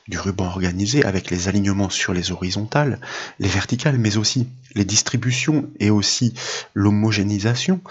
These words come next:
des contrôles en largeur, en hauteur, et puis tous les petits effets de style que l'on peut entrevoir grâce au ruban contextuel format. Voilà donc pour ces démonstrations. Dans la formation suivante, nous exploiterons ce formulaire pour pouvoir, eh bien, petit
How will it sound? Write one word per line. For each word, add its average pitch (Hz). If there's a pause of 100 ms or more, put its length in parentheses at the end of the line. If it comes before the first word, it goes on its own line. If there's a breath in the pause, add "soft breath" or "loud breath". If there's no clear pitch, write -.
(260 loud breath)
des 101
contrôles 107
en 90
largeur, 92
en 95
hauteur, 113
et 92
puis -
tous -
les 92
petits 90
effets 90
de 87
style 131
que 123
l'on 101
peut 110 (500 loud breath)
entrevoir 101
grâce 110
au 98
ruban 90
contextuel 135
format. 87 (460 loud breath)
Voilà 160
donc 156 (140)
pour -
ces 104
démonstrations. 98
Dans 101
la 92
formation 98 (140)
suivante, 101
nous 95
exploiterons 110
ce -
formulaire 98
pour -
pouvoir, 117 (500 loud breath)
eh 101
bien, 101 (460 loud breath)
petit 127